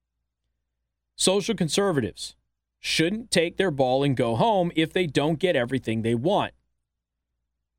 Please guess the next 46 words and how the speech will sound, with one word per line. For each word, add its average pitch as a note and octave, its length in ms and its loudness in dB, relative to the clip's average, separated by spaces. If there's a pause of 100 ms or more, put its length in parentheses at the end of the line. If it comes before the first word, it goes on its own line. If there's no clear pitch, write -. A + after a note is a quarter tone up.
(160)
Everyone F#3+ 540 2
in F3 140 2
maga D#3 340 2
teamed G3 380 0
up C3+ 280 0
to E3 80 2
get C3 260 0
Roe B2+ 220 0
v. D3 180 -2
Wade A#2+ 300 2
overturned. A#2 640 0 (640)
Let C#3+ 280 0
the E3+ 160 2
issue F3 220 -4
return E3 360 0
to F3 60 0
the F3 80 -4
states C3 460 0
and B2+ 80 -2
be A#2+ 100 0
thankful C3+ 640 0 (220)
to C3 80 0
the F3+ 120 0
coalition F#3 600 0
that D#3+ 120 0
helped B2+ 320 -2
you E3 80 -4
get B2+ 320 -2
this B2+ 160 0
tremendous A2 520 0
win. A#2+ 380 0 (1300)
Because C3+ 340 0
it's C3+ 160 0
a B2+ 40 0
coalition D3+ 720 0
and C#3 120 0
the A#2+ 40 0
fiscal C#3 360 -2
conservatives E3+ 600 -2
will B2+ 120 -4
also A#3+ 360 0
need C#3 200 0
to A#2+ 60 -6
give C#3+ 240 -2
something C3 380 0
up, F#3 260 0